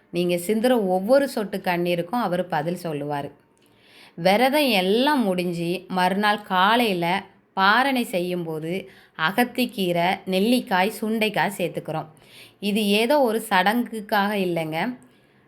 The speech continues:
ராத்திரி முழுக்க நாம உறங்காம விழிச்சிருந்து உணவு இல்லாம அந்த ஈசனை நினைச்சு உருகும்போது நம்ம உடம்புல ஒரு தெய்வீகமான உஷ்ணம் அதிகமாகும்.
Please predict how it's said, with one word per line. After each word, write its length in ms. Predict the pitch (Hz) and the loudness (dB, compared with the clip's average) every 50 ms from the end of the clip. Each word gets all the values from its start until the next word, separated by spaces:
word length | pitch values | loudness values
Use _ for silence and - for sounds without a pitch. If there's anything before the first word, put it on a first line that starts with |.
| _ _ - | _ _ -2
ராத்திரி 460 | 175 170 185 202 196 - 240 233 226 | 2 2 2 2 2 0 0 0 2
முழுக்க 680 | 208 196 196 208 226 247 - - 214 196 214 254 - - | 2 2 2 0 0 -2 0 0 0 2 2 0 0 -2
நாம 480 | 185 190 180 180 185 180 175 170 175 175 | -2 0 0 0 0 0 0 0 2 2
உறங்காம 500 | 180 190 196 190 196 196 208 233 233 208 | 2 2 2 2 2 2 2 2 0 0
விழிச்சிருந்து 880 | 185 180 175 180 180 180 - 196 175 170 160 160 160 170 180 196 - - - | 0 -2 -2 -2 -4 -4 -4 -4 -2 -2 -2 -2 -2 -2 -2 -2 -4 -8 -8
உணவு 460 | - 185 190 196 208 214 220 226 226 | -4 -2 0 2 2 2 0 0 0
இல்லாம 420 | 208 190 180 180 165 165 165 170 185 | 0 0 0 0 0 0 0 0 0
அந்த 380 | 220 214 - - 175 175 170 | 0 -2 -2 -4 -2 -2 -2
ஈசனை 540 | 170 170 180 202 220 220 - 226 220 214 202 | -2 -2 -2 -4 -4 -4 -4 -4 -2 -2 -2
நினைச்சு 400 | 185 175 170 175 180 - - 226 | -2 0 -2 -2 -4 -4 -4 -4
உருகும்போது 920 | 196 170 170 175 180 175 175 190 185 165 160 156 151 156 160 202 262 254 - - - - - - | -2 -2 0 -2 -2 -2 -2 -2 -4 -4 -4 -4 -4 -2 -2 -2 -2 -4 -6 -14 -20 -20 -20 -12
நம்ம 420 | - 190 185 185 185 180 175 165 165 170 | -4 -2 0 0 0 0 0 0 2 2
உடம்புல 640 | 175 185 208 247 269 262 247 208 185 185 226 247 - | 4 4 4 2 2 0 0 0 2 0 0 -2 -2
ஒரு 260 | 180 185 190 190 180 | -4 -2 -2 -2 -2
தெய்வீகமான 920 | 170 196 202 233 269 294 269 285 262 254 247 220 202 185 175 170 175 196 214 | 0 0 2 2 2 0 0 -2 0 0 0 0 0 0 -2 -2 -2 -2 -4
உஷ்ணம் 420 | 196 170 185 196 - - 214 208 | -4 -4 -4 -4 -4 -4 -4 -2
அதிகமாகும். 680 | 196 170 160 156 151 156 156 151 143 143 - - 143 | -2 -2 -2 -4 -4 -6 -6 -6 -8 -8 -10 -12 -16